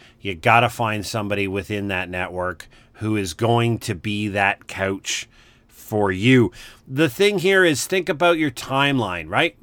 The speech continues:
So you hear all these prepper channels, right? Stock up two years of food in the basement. I'm like, "Really?" Let's talk to somebody who runs out of money before they run out of month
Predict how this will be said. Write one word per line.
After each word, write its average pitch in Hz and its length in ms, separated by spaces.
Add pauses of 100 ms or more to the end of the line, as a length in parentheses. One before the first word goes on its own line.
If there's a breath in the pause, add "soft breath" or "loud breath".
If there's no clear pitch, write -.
(100)
So 143 420 (840 loud breath)
you 185 100
hear 202 160
all 180 180
these 131 160
prepper 131 320
channels, 98 380
right? 113 200 (680 loud breath)
Stock 180 360
up 160 180
two 160 180
years 156 360
of 131 140
food 135 280
in 117 140
the 104 100
basement. 113 460
I'm 113 100
like, 135 240
"Really?" 127 640 (220 soft breath)
Let's 151 260
talk 160 260
to 156 100
somebody 135 440
who 120 180
runs 131 380
out 127 200
of 110 140
money 113 360
before 104 360
they 101 120
run 120 200
out 131 160
of 117 80
month 98 420